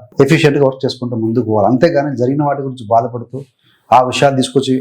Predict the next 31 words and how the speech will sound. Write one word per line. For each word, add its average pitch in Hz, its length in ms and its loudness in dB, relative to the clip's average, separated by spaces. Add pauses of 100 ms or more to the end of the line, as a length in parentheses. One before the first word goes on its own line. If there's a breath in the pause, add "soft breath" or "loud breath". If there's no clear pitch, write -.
(180)
ఫ్యామిలీలో 131 440 2
పెట్టి 123 200 -6 (120)
గొడవలు 117 280 0
చేయడం 113 240 -6
వల్ల 139 100 -2 (240)
ఏమి 160 160 4
వృధా 123 200 0
అండి. 107 160 -6 (440)
మంచి 151 240 2
హార్మోనియల్ 165 580 2 (560)
వాతావరణం 123 480 0
అనేది 127 200 -8 (360)
పోతుంది. 110 380 -2 (680)
ఏది 190 180 6
ఏమైనా 139 280 0 (100)
కూడా 143 160 0 (420)
సరే, 185 160 6
of - 100 -6
course 156 160 2 (120)
గురుడు 131 200 2
ఉన్నారు 131 240 -2
కాబట్టి 123 300 0
కొంచెం 135 280 -8
తీవ్రత 127 280 2
తగ్గుతుంది, 123 460 0 (140)
తీవ్రత 135 300 2
అనేది 139 200 -8
తగ్గుతుంది. 110 400 -6 (680 soft breath)
భార్యాభర్తలు 202 560 4
ఇరువురు 143 280 0
కూడా 143 160 4